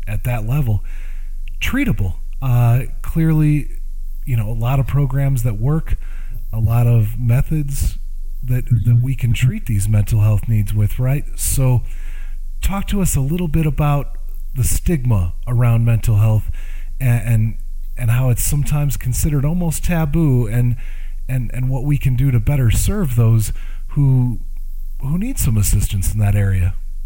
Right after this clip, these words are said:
Speaker 1: which, which you just accurately pointed out is all veterans.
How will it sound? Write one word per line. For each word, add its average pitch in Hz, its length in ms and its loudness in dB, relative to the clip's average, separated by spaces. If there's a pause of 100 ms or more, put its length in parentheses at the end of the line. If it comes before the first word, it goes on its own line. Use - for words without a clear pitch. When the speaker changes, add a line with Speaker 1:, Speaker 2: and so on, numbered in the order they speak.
Speaker 1:
which, - 360 0
which 113 220 0
you 147 140 2
just 117 280 2 (400)
accurately 127 600 -2
pointed 113 340 0
out 117 180 0
is 113 220 0 (760)
all 147 160 2
veterans. 95 540 0